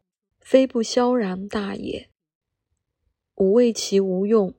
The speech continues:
而剖之。”庄子曰：“夫子固着于用大矣。”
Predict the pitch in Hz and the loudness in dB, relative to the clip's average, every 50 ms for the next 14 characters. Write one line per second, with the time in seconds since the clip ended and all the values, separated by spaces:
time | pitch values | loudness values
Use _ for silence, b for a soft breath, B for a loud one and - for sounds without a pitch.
0 | _ _ - - 185 190 196 - - 196 - - - - - - 180 180 175 - | _ _ -6 -4 -4 -4 -4 -6 -6 -6 -6 -6 -6 -8 -6 -4 -2 -2 -4 -6
1 | _ _ _ _ _ _ _ _ _ _ _ _ _ _ _ _ _ _ _ _ | _ _ _ _ _ _ _ _ _ _ _ _ _ _ _ _ _ _ _ _
2 | _ _ _ _ _ _ _ _ _ _ _ _ _ b b b b b b b | _ _ _ _ _ _ _ _ _ _ _ _ _ b b b b b b b
3 | b b b b b b b _ _ - - 254 269 269 269 - - - - - | b b b b b b b _ _ -4 -2 0 0 -2 -4 -8 -10 -4 2 2
4 | 101 101 101 - _ _ _ _ _ _ _ _ _ _ _ _ _ _ _ _ | 4 4 2 0 _ _ _ _ _ _ _ _ _ _ _ _ _ _ _ _
5 | _ _ _ _ _ - - - - 285 294 277 - - - 190 170 156 - - | _ _ _ _ _ -20 -14 -8 -4 -4 -4 -4 -4 -4 -4 -2 0 0 0 0
6 | - 240 208 196 - 202 185 196 208 196 190 185 190 190 196 220 - _ - 233 | 0 0 0 0 0 0 0 0 0 0 -2 -4 -4 -4 -6 -8 -12 _ -4 -2
7 | 233 208 190 190 - 220 208 196 190 - - - 78 69 - - _ | -2 -2 -4 -4 -6 -6 -6 -6 -8 -8 -10 -10 -14 -16 -18 -20 _